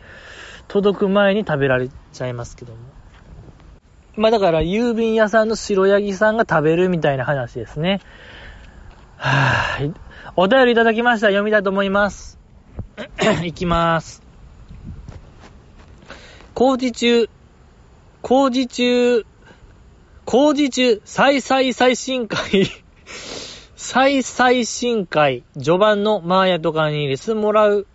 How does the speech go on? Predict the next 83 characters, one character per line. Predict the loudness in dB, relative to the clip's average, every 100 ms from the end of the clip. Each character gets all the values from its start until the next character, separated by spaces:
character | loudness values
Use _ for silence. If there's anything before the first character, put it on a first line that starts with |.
| -4
く | 2
だ | 2
り | 2
で、 | 0 0 -4 -20 -16 -6
歌 | 0 0
っ |
て | 0 0
た | 0 0
キ | -2
ャ | 0
ラ | 2
バ | 2
ン |
は | 2
眠 | -2 -2
ら | 0 0
な | 0
い | 2
よ、 | 2 0 -2
聞 | -6 -2
い |
て | -2
思 | -2 -4
っ |
た | -2 -4
ん |
で | -4
す | -6
け | -4
ど、 | -2 -2 _
サ | -10 -2 0
ビ | 2
が | 2 2
ボ | 0 -2 2 2 2
ー | 0
イ |
の | 0 -2 -4 -14
ド | -4 -2
リ | 0 -2
ー |
ミ | -2
ン | -6 -14 _ 0
と、 | 0 0 -6 -20 -20 -8
ト | -6
キ | 0 0
オ | 2
の | 2 0 -2
ジ | -6 -2
ュ | 0
リ | 2 2
ア | 2 -4 -6
の | -4 -2
ハ | 0 2
イ | 2
ブ |
リ | -2
ッ |
ド | -2
な | -4
気 | -2 -2
が | -2
し | 0
て、 | 0 0
夜 | -2 0 0
し | 0
か | -4
眠 | -2 0
れ | 0
ま | 0
せ | 0 -2
ん。 | -4 -10 -20 -16
ジ | -6 -2
ジ | -2
イ | -2
さ | 0
ん |
の | 0
独 | 0 2 4
断 | 2
と | 2
偏 | 0 -2 -2
見 | -2 2
で、 | 2 2